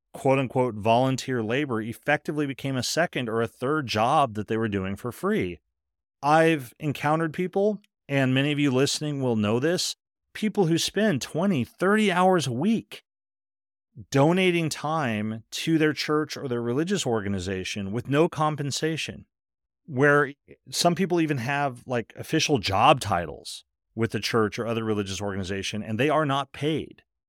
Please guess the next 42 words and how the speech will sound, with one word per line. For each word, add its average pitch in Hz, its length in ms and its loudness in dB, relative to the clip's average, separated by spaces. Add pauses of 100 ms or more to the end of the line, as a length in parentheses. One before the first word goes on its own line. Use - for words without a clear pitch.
(180)
but 117 100 -2
they 127 120 2
are 120 140 2
expected 123 500 -4
to 113 80 -4
give 104 260 -2
huge 110 280 -6
amounts 92 340 -8
of 107 80 -14
time 139 480 -6 (180)
from 95 300 -6
them. 80 80 -18 (260)
And 165 480 2
I 143 120 2
think 180 440 -4
in 151 180 0
the 135 80 4
worst 160 460 2
cases, - 760 -2 (480)
and, 127 320 0
and 120 360 -6
by 135 180 6
worst, 143 520 2
you 139 120 -4
know, 131 80 0
we're 123 220 -2 (100)
talking 104 260 -4
about 110 240 -2
the, 113 80 -6
the 104 200 -6
highest 127 580 4
control 113 420 2
cases. - 520 -6
So 139 260 4
often 135 400 2
we're 107 100 0
talking 113 400 -2
about 98 240 -2
high 113 200 0
control 110 420 -4
religious 98 480 -4
environments. 87 680 -8